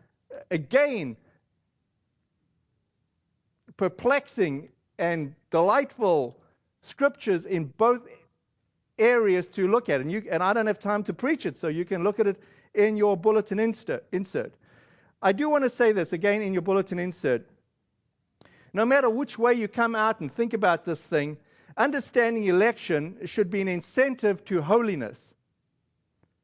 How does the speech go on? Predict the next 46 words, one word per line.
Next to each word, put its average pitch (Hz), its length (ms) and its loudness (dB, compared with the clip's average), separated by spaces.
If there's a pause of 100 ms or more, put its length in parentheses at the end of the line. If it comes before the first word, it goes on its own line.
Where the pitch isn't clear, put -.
(280)
not 262 240 2
an 277 100 -6
excuse 247 500 -4
for 220 200 0
sin. 147 340 0 (300)
Okay, 214 240 0
again 240 340 0
and 311 140 0
again, 208 260 0
people 226 220 -2
have 214 80 4
said, 196 180 0
"Look, 202 160 0
I'm 147 140 -2
chosen 254 340 0
by 220 140 2
God, 202 320 2
I've 139 100 -4
been 143 140 -4
elected 214 360 0
by 196 140 0
God, 196 280 2
that 156 120 -6
means 180 140 -8
I 175 100 2
can 143 320 -6 (220)
live 226 200 2
like 185 180 0 (600)
however 220 320 0
I 202 40 4
want 196 240 0
to 180 60 2
live, 170 300 2
just - 240 -10
living 196 320 -2 (160)
according 190 380 -4
to - 100 -18
my 156 100 -2
carnal 190 580 -4 (260)
desires 170 500 0
because 180 300 -4
I'm, 202 280 0 (440)
I'm 190 160 -6
chosen 202 300 -4
by 214 100 0
God." 233 380 -4